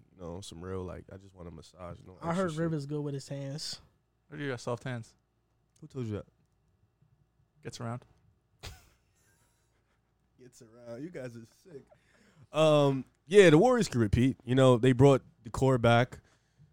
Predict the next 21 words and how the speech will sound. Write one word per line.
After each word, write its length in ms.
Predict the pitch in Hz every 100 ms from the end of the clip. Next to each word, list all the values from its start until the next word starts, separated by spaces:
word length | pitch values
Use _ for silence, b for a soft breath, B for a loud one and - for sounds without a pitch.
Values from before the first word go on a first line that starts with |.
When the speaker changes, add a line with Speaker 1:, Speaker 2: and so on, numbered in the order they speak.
| _ _ -
Speaker 1:
Steph 320 | - 139 -
looked 180 | 135 -
as 100 | 107
great 260 | 113 123 120
as 120 | 110
ever. 440 | 117 117 131 123
You 120 | 117 117
know, 160 | 117
Klay 300 | 117 143 131 127
finally 300 | 127 123 117
gets 200 | 120 117
a 40 |
full 300 | - 131 120 120
offseason 380 | - 131 110 110
to 160 | 104 95 _ _ - 107
just 160 | 110 104
work 180 | 120
on 120 | 120 117
his 160 | 107
game, 340 | 107 117 117 110
not 240 | 113